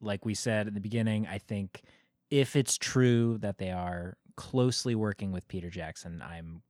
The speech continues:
fairly confident that that will, that will help ensure, um, that that happens. So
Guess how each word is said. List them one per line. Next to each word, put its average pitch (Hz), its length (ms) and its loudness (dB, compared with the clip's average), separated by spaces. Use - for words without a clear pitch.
fairly 123 500 4
confident 95 720 -6
that 90 200 -8
that 95 220 -6
will, 95 260 -10
that 120 120 -4
will 127 140 -4
help 139 420 2
ensure, 98 720 -6
um, 85 460 -12
that 90 240 -6
that 90 180 -6
happens. - 600 -16
So - 300 -16